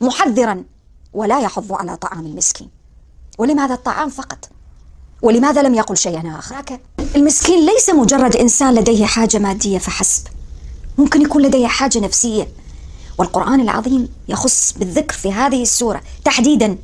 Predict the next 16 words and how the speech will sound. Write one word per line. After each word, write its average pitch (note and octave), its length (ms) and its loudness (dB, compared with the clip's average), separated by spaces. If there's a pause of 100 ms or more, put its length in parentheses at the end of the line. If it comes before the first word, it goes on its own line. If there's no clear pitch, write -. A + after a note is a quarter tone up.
(1120)
قضية G#3 340 0
الإطعام، F#3 400 -8 (640)
قال: C4 260 4
"ولا A#3+ 340 4
يحض G#3 360 -4
على C#4 360 0
طعام C#4 300 -2
المسكين". E3+ 360 -6 (800)
ولو C#4 180 2
تتبعنا G#3 600 -2
لفظة A3+ 260 -4
المسكين G#3 360 -2
في G3 120 -6
كتاب F3+ 320 -6
الله، - 200 -10 (760)
لوجدنا G#3+ 500 2